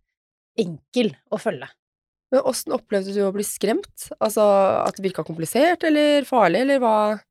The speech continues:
Speaker 1: Det kan være litt mye sånn, du må huske på å ikke gi det, eh,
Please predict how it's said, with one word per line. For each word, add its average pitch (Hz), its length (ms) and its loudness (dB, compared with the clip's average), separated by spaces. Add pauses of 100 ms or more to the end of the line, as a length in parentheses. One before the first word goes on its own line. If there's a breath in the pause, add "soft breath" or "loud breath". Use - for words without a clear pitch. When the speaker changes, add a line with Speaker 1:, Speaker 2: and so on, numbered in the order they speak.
Speaker 1:
Det 277 160 0
kan 330 140 2
være 339 180 6
litt 311 320 -2
mye 254 240 2
sånn, 190 300 4
du 226 100 4
må 277 140 2
huske 269 260 -6
på 240 140 -4
å - 100 -6
ikke - 320 -8
gi 196 240 -4
det, 220 380 2 (240)
eh, 226 160 6